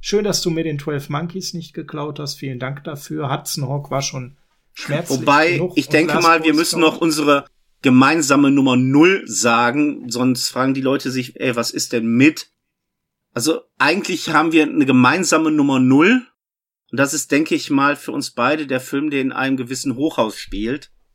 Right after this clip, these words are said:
Speaker 1: Genau.
Speaker 2: Weil der beste seiner Filme ist nun mal Die Hard und man sollte ihn jetzt einmal nur erwähnt haben, wir haben ihn nicht vergessen, aber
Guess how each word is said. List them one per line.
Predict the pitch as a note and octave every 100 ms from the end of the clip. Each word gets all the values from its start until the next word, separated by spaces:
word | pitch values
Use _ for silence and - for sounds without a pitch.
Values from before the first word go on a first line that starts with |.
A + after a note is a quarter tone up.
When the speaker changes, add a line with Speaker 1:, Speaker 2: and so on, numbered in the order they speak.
| -
Speaker 1:
Genau. | D3 C3+ A2 G#2 _ _ _ _ _ _ _ -
Speaker 2:
Weil | A#2+ B2+ C3 C3 -
der | B2+
beste | C3 D#3 - D#3+
seiner | B2+ C3+ C3+
Filme | - C#3 C3
ist | - - -
nun | A#2+
mal | A#2 A#2 - -
Die | G2+ G#2
Hard | - A2 C3 C#3 - _ _ _ _ _ _ _ _
und | A#2+ A#2+ A#2 A2+ - _ _ _ _ _ _ _ -
man | C3 B2+
sollte | C#3+ E3 D#3
ihn |
jetzt | C#3 -
einmal | D3 D3+
nur | C#3+
erwähnt | B2+ C#3 D#3 D3+
haben, | C3+ C3+ B2
wir | A#2+
haben | C3
ihn | C#3+ C3
nicht | C#3 -
vergessen, | C#3+ C3 C3 -
aber | A#2+ B2+